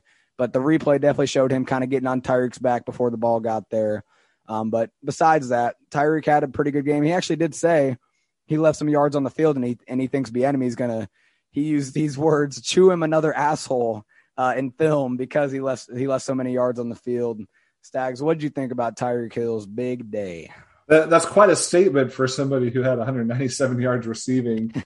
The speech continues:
Speaker 2: uh, and a touchdown. You know, he is a special player because of his speed and quickness, but also of his route running. The guy gets, uh, he runs elite routes, and, and he comes in and out of his breaks fast, so fast it's, it's ridiculous.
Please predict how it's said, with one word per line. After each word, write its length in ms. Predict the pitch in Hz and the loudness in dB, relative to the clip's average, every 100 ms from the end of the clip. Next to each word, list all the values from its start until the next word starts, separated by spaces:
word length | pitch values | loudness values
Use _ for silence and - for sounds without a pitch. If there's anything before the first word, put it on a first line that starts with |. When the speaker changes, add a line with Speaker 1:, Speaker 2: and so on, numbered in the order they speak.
| - | -6
Speaker 2:
uh, 200 | 123 127 | 2 2
and 120 | 120 120 | 2 -2
a 60 | |
touchdown. 640 | - 131 127 127 117 113 110 - _ _ - | 2 0 2 2 2 2 -2 -16 _ _ 0
You 100 | 143 | 8
know, 400 | 147 139 131 - - _ | 10 10 8 -2 -20 _
he 280 | - 160 165 | -6 2 4
is 140 | 156 143 | 6 4
a 40 | |
special 380 | - 139 127 127 | 4 4 4 0
player 360 | 135 131 127 | 2 4 4
because 320 | 123 120 135 131 | 0 -2 -2 -2
of 60 | |
his 160 | 131 127 | -2 -4
speed 240 | 131 127 | -2 -2
and 140 | 127 117 | -2 -4
quickness, 500 | 123 117 120 113 - | -6 -2 0 -2 0
but 280 | 120 113 | 0 0
also 420 | - 143 151 147 139 | 2 2 2 2 2
of 120 | 131 | 2
his 120 | 123 | 0
route 280 | 120 127 - | 2 2 0
running. 420 | 120 120 113 113 _ _ _ _ - | -4 -2 -4 -4 _ _ _ _ -6
The 120 | 117 | 2
guy 320 | 127 127 120 | 6 6 6
gets, 760 | - - 123 139 143 - - _ _ _ - | -2 -10 -2 0 2 -2 -10 _ _ _ 0
uh, 340 | 117 117 113 - | 4 4 2 -2
he 160 | 135 135 | -4 0
runs 240 | 156 143 | 2 2
elite 300 | 131 135 131 | 2 2 0
routes, 480 | 107 98 - - - | -2 -6 -8 -18 -10
and, 280 | - 113 - | -2 -2 0
and 220 | 117 117 | 0 2
he 140 | 120 | 2
comes 300 | 113 151 135 123 | 0 2 2 2
in 100 | 123 | 0
and 80 | |
out 140 | 120 120 | 0 0
of 40 | |
his 100 | 113 | -2
breaks 380 | 98 120 113 - | 0 2 0 -2
fast, 540 | - 120 117 - - _ _ _ | -4 0 0 -2 -12 _ _ _
so 200 | - 147 | -2 0
fast 360 | 135 135 123 120 | 4 4 4 2
it's, 180 | 113 - | -6 -6
it's 300 | 135 110 113 | -8 -6 -4
ridiculous. 720 | 110 127 123 113 113 - | 2 2 2 2 0 -2